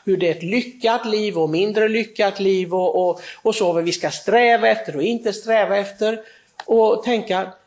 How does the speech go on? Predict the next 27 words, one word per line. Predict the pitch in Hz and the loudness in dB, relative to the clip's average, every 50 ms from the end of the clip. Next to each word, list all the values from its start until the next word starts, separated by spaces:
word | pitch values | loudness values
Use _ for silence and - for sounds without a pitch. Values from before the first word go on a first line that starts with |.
| _ _ _ _ _ | _ _ _ _ _
jag | - 190 190 | -2 -2 -2
ska | 196 - 233 220 | 0 -2 -4 -4
fasta | - 330 330 311 - - - 294 - | -2 -4 -4 -4 -6 -4 -4 -4 -4
från | 349 349 339 330 | -4 -6 -4 -4
det | 311 254 | -4 -4
här. | 170 147 135 - - - - _ | -4 -4 -6 -6 -8 -10 -18 _
Jag | _ - 196 190 | _ -6 -6 -6
ska | 196 - 254 | -4 -6 -6
fasta | 240 - 302 285 - - 233 | -4 -2 -6 -4 -2 -4 -4
från | 220 - 262 269 | -2 -2 -4 -4
de | 269 269 254 | -2 -2 -2
här | 240 202 170 | -2 -2 -2
idéerna | - - 185 165 151 151 143 131 127 131 135 139 147 | -2 -4 -6 -4 -4 -4 -4 -2 -4 -6 -6 -6 -6
och | 160 160 | -6 -4
så. | 156 156 123 - - - - _ _ _ _ | -2 -4 -4 -4 -6 -12 -20 _ _ _ _
Det, | 233 262 - | 2 2 2
det | - 214 262 | 2 0 0
är | 269 | 0
det | 294 - | 0 2
första. | - 381 330 - - - - - - - - - | 0 0 0 0 -2 -4 -6 -8 -8 -12 -6 -6
Det | 208 | -4
är | 220 | -4
det | 254 | -2
första | - 349 - - 240 220 | -4 -6 -2 -2 -4 -2
som | - 277 262 | 0 -2 -2
kommer | 247 247 196 180 226 269 247 | 0 0 0 2 2 2 2
i. | 196 147 131 | 2 0 0